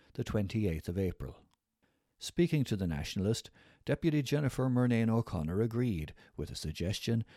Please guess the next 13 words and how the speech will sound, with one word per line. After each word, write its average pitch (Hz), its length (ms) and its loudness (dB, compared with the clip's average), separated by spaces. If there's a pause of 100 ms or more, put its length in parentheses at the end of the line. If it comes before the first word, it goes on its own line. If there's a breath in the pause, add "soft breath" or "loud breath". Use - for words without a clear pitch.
(160 loud breath)
that - 120 -4
the 147 100 -2
speculation 95 920 -2
was 92 380 -2
unhelpful 90 840 -2
to - 120 -6
the 107 100 -2
formation 98 720 0
of 110 200 -4
T - 160 -4
U 71 240 -2
S 82 220 -4
E. 98 260 -2